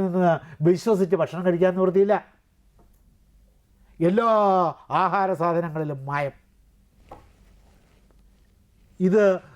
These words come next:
ആഹാര സാധനങ്ങളിലൊന്നും മായം ഉണ്ടായിരുന്നില്ല എന്നൊരു കേരള ചരിത്രകാരന് എഴുതി വയ്ക്കണമെങ്കിൽ ഇവിടുത്തെ ഭരണം എന്തായിരിക്കും? മായം ചേർത്താ കൊന്നോളി. ഇപ്പോൾ ഭീകര ഭരണമായിരുന്നു മഹാബലിയുടേത്. മഹാബലിയുടേത് ഭീകരണ ഭ-,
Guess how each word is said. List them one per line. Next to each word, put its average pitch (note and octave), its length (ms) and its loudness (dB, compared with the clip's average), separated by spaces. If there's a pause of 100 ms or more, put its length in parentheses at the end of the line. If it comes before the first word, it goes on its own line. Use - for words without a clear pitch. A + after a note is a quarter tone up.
(120)
ആഹാര G3 220 2 (100)
സാധനങ്ങളിലൊന്നും F#3 800 0
മായം G3 300 2
ഉണ്ടായിരുന്നില്ല F3 540 0 (420)
എന്നൊരു F3 300 2
കേരള F3+ 280 2
ചരിത്രകാരന് E3+ 640 -2 (300)
എഴുതി F3 260 4
വയ്ക്കണമെങ്കിൽ E3+ 460 -2 (220)
ഇവിടുത്തെ F3 300 2
ഭരണം E3+ 240 -2
എന്തായിരിക്കും? E3+ 500 0 (720)
മായം C#3 180 -2
ചേർത്താ E3+ 240 2
കൊന്നോളി. F#3 260 0 (1300)
ഇപ്പോൾ C3+ 200 -6
ഭീകര C#3 360 -2
ഭരണമായിരുന്നു C3+ 560 -6
മഹാബലിയുടേത്. A2+ 560 -12 (380)
മഹാബലിയുടേത് D#3 580 0
ഭീകരണ D#3 380 -2
ഭ-, D3 120 -4